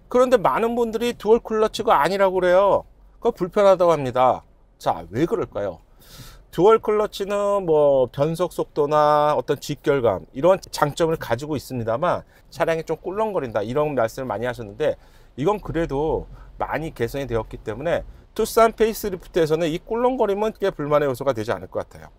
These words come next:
이 차량이 디씨티다 느낄 수 있는 부분은 아이들을 아침에 데려다 줄 때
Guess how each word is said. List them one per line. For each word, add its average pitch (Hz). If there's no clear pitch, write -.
이 170
차량이 185
디씨티다 156
느낄 147
수 170
있는 160
부분은 120
아이들을 143
아침에 131
데려다 127
줄 98
때 143